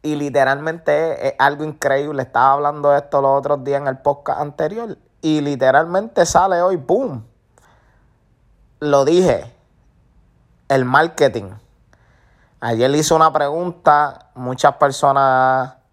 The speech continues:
me contestaron, algunos me dijeron que pues que sí, que, que tiene algo Anuel de artístico,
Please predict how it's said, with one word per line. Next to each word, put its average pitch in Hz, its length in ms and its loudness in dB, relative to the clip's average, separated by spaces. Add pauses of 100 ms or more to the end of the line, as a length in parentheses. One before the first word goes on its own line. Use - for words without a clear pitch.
(120)
me 127 220 -6
contestaron, 139 880 0
algunos 127 480 -4
me 127 160 -4
dijeron 127 420 -2
que 123 160 -4
pues 143 240 -2
que 120 160 -6
sí, 156 380 -4 (440)
que, 113 680 -4 (220)
que 98 260 -6
tiene 139 340 -2
algo 139 380 2
Anuel 127 320 -2
de 127 60 2
artístico, 131 960 -4